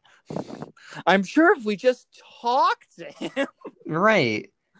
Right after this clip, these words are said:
Speaker 2: Burke only wants what's best for the company. He's only doing what he's told.
Speaker 1: He only wants best for, you know, I, I could pull a, you know who else was just following orders here, but I don't know if I wanna do that right now.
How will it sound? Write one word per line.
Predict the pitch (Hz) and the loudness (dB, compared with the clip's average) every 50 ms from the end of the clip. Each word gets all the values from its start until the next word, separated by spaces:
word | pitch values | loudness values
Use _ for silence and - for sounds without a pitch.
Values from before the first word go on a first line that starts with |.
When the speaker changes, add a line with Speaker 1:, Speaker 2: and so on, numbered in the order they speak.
| _ | _
Speaker 2:
Burke | 156 151 160 180 214 240 - - | -2 2 4 4 4 4 4 4
only | 240 247 247 233 | 4 4 4 2
wants | 214 196 190 196 202 202 - - - | 2 4 4 4 2 2 -2 -2 -2
what's | 185 180 180 - | -2 -2 -2 -2
best | - 180 180 185 - - | 0 2 2 2 0 -4
for | - - 175 | -6 -4 -2
the | 180 175 | -2 -2
company. | - - 175 180 208 202 - 156 120 110 107 - | 0 0 0 0 0 0 -2 -2 -2 -4 -6 -8
He's | - - 160 156 165 | -4 -4 -2 0 0
only | 196 208 220 214 208 | 0 0 0 -2 0
doing | 165 175 175 185 196 196 196 190 | 2 2 4 4 4 2 0 0
what | 190 180 | -2 -2
he's | 190 190 185 - | -2 -4 -4 -4
told. | - - 180 185 190 165 127 113 113 - 143 | -4 -2 -2 0 0 0 -2 -4 -6 -12 _
Speaker 1:
He | 139 | -20
only | 139 143 156 170 175 | -20 -18 -16 -16 -14
wants | 165 160 165 165 - _ | -10 -10 -10 -10 -12 _
best | - 160 160 170 - _ - | -6 -6 -6 -6 -8 _ -20
for, | 135 131 131 120 127 _ - _ _ _ _ _ _ _ _ _ _ _ _ _ _ _ _ _ _ _ _ - - - - _ _ | -20 -20 -20 _ _ _ -20 _ _ _ _ _ _ _ _ _ _ _ _ _ _ _ _ _ _ _ _ -20 -20 -20 -20 _ _
you | - 143 | -10 -8
know, | 147 147 143 | -6 -4 -2
I, | 135 131 127 - _ | -2 -2 -4 -6 _
I | 131 135 143 | -8 -8 -8
could | - _ - - 196 190 185 170 147 139 143 _ _ _ | -10 _ -10 -6 -2 0 0 -2 -2 -6 -12 _ _ _
pull | - 156 143 135 127 123 | -14 -14 -12 -10 -10 -12
a, | 120 | -12
you | 120 123 127 | -14 -16 -14
know | 135 135 127 123 | -12 -12 -14 -14
who | 143 139 135 131 | -14 -12 -10 -10
else | 123 123 - _ - | -10 -10 -12 _ -20
was | 123 117 _ | -20 -20 _
just | - 131 120 - _ _ | -14 -14 -14 -14 _ _
following | 131 123 120 117 110 110 107 107 | -12 -12 -12 -12 -14 -16 -16 -16
orders | 117 120 120 110 107 107 104 101 - _ | -14 -14 -14 -16 -18 -20 -20 -20 -20 _
here, | 127 117 110 101 98 98 98 | -18 -18 -16 -16 -16 -18 -18
but | - 110 | -12 -10
I | 113 123 | -10 -10
don't | 120 117 113 | -10 -10 -12
know | 110 107 104 104 | -14 -14 -16 -14
if | - | -14
I | 110 | -14
wanna | 107 104 104 101 101 | -14 -14 -16 -18 -20
do | 98 110 110 104 98 | _ -18 -18 -16 -14
that | 101 98 95 95 - - | -12 -12 -12 -12 -14 -14
right | 113 107 101 101 _ | -14 -14 -14 -16 _
now. | 117 120 110 107 104 101 98 98 95 | -14 -12 -12 -10 -12 -14 -16 -18 -14